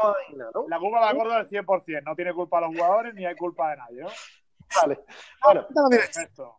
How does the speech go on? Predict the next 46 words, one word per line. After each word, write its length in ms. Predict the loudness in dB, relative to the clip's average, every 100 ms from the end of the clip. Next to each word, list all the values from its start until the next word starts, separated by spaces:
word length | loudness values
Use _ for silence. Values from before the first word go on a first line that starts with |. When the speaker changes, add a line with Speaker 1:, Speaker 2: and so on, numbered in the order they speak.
| _ _ _
Speaker 3:
cien 160 | 4 6
Speaker 2:
Yo, 60 |
Speaker 3:
por 80 | 6
cien. 140 | 2 2
Speaker 2:
go-, 120 | 2
gordo, 320 | 4 4 4 2
creo, 240 | 2 0
creo, 360 | 2 2 2 0
espérate, 300 | -2 -2 -4
para 140 | -6
seguir 220 | -6 -2
ahora 180 | 0 0
pasamos 280 | -4 -8 -6
a 100 | -6
Francis, 520 | -6 -6 -6 -10 -12 _
pero 220 | -12 -10 -10
creo 320 | -6 -6 -6
que, 480 | -10 -10 -12 -14 -16
que 80 | -14
por 200 | -14 -16
tu 260 | -16 -12
reflexión, 600 | -12 -14 -14 -12 -6 -4 -2
¿no? 160 | -4
Creo 180 | -6 -4
que 60 | -2
hay 80 |
una 120 | -2 -6
especie 380 | -10 -10 -10
de, 240 | -10 -10 -10
de 80 | -10
lagartija 680 | -10 -10 -14 -8 -6 -6
en, 220 | -8 -16 -18
en 120 | -16
el 80 | -14
Amazonas 440 | -12 -10 -10 -10
que 100 | -12
también 200 | -16 -14
tiene 120 | -14
culpa 180 | -10 -10
Florentino, 460 | -8 -10 -10 -12 -12
¿no? 220 | -12 -12 -10
Creo 140 | -10
que 100 | -8
hay, 260 | -6 -6 -8
hay 100 | -10
una, 300 | -10 -12